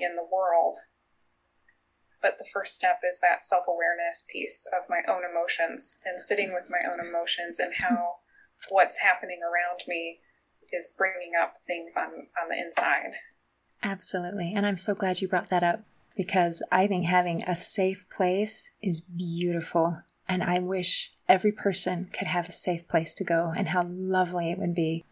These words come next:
Speaker 2: if it was in your marriage. I mean, that's
Speaker 1: Mm-hmm.
Speaker 2: beautiful.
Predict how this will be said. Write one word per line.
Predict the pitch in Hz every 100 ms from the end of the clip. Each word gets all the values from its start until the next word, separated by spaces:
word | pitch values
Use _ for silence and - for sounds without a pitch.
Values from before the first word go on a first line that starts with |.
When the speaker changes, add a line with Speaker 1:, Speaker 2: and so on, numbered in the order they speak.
| _ _ _ _
Speaker 2:
if | 190 190
it |
was | 180 175
in | 175
your | 165
marriage. | 160 156 165 - - _ _ _ -
I |
mean, | 175 170
that's | 170 165
Speaker 1:
Mm-hmm. | 214 190
Speaker 2:
beautiful. | 165 160 - 175 170